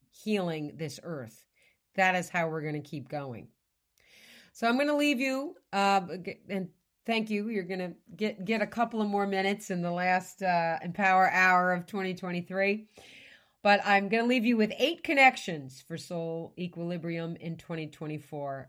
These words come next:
uh, that connect to our eight universal year and just how to make the most of it.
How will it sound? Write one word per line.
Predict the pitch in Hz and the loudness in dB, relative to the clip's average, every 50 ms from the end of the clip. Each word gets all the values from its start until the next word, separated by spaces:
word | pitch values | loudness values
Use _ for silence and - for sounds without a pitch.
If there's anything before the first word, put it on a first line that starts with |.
| - 131 | -12 -10
uh, | 147 147 139 139 139 | -8 -6 -6 -6 -6
that | 131 175 175 170 | -6 -6 -8 -8
connect | - - 175 170 165 160 160 - - | -6 -6 -4 -2 -2 -4 -4 -8 -10
to | - 165 160 | -8 -6 -4
our | 156 151 - | -6 -6 -6
eight | 165 160 151 - | -6 -8 -8 -6
universal | 165 151 151 135 151 151 127 - 156 147 | -8 -8 -8 -8 -10 -12 -12 -10 -12 -12
year | 143 131 165 165 160 156 156 156 151 - - | -10 -8 -8 -6 -6 -4 -4 -6 -8 -8 -10
and | - 151 147 143 143 139 139 139 135 127 - - _ _ _ _ _ _ _ _ _ _ _ _ _ _ _ _ _ - | -12 -10 -10 -8 -8 -10 -10 -10 -12 -12 -14 -18 _ _ _ _ _ _ _ _ _ _ _ _ _ _ _ _ _ -14
just | - 175 170 - | -14 -14 -14 -12
how | - 190 185 185 | -6 -2 -2 -2
to | 180 185 - 180 | -2 -4 -6 -6
make | 180 180 175 185 180 - | -4 -4 -4 -4 -6 -8
the | - 170 | -10 -8
most | 160 165 160 165 165 - 196 | -8 -6 -8 -8 -8 -8 -10
of | 175 185 | -6 -4
it. | 196 202 208 208 | -4 -6 -6 -8